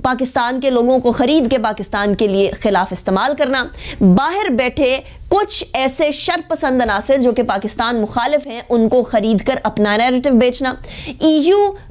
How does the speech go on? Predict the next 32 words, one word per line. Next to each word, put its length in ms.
पार्लियामेंट 580
के 120
अंदर 300
झूठ 420
के 160
ऊपर 340
मबनी 640
बातें 400
करके 320
पाकिस्तान 600
के 120
खिलाफ 640
एक 140
sentiment 600
उजागर 400
करना 380
भारत 520
का 300
इस 200
वक्त 280
एम 220
बना 200
हुआ 200
है। 100
Not 120
just 380
that, 180
भारत 460
को 160
ये 160
मालूम 580
है 400